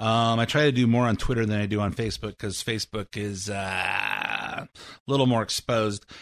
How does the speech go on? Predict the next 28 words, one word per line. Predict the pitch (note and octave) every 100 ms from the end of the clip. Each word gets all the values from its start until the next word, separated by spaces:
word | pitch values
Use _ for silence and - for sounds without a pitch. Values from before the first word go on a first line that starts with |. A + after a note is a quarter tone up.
| -
Our | - C#3+ C3+
Facebook | A#2 E3 D#3 D#3+ -
page | D3+ D#3
for | D#3+
the | C3+
show | D#3 D3
is | B2 - - _
facebook | A3 G#3 A3 F#3+
dot | F#3+ F#3+
com | F3 F3+
slash | E3 E3 E3+ E3
the | E3
main | D#3+ D#3+
event | D3 D3+ -
at | C#3 C3
Hoffman. | C#3+ C#3 - D3 C#3 - - - - -
And, | C#3+ C#3 C3+
uh, | B2+ B2+ B2
so | - D#3+ - _
keep, | A3 G#3 -
keep | A#3+ G#3+
in | F#3+
touch. | E3+ D#3+
So | -
let's, | G#3+ A#3 -
let's | C#4 C4+ -
talk | - G#3+ G3
about | E3+ D3 C#3 A#2+